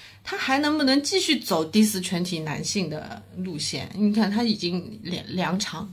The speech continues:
都是这样了，那而且还引起了很大的话题。其实我，我其实自己想想啊，我替她有点两难的。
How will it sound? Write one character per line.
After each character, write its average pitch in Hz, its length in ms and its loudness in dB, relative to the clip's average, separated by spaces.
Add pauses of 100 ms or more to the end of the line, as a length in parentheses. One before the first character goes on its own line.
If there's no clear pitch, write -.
都 185 160 -4
是 185 100 -2
这 - 140 -6
样 143 160 -6
了， - 80 -14 (640)
那 226 140 0 (300)
而 214 160 4
且 214 140 -2
还 185 80 2
引 190 180 6
起 214 160 2
了 185 60 2
很 160 200 -4
大 214 200 6
的 165 80 -2
话 - 320 -8
题。 - 320 -14 (360)
其 - 100 -16
实 359 80 2
我， 254 380 2
我 180 200 -2
其 - 260 -4
实 349 60 -12 (600)
自 370 140 -4
己 226 100 2
想 180 240 2
想 226 160 4
啊， 151 80 0
我 175 120 -2
替 311 160 2
她 320 100 6
有 277 140 4
点 285 180 4
两 208 300 2
难 156 220 -6
的。 - 260 0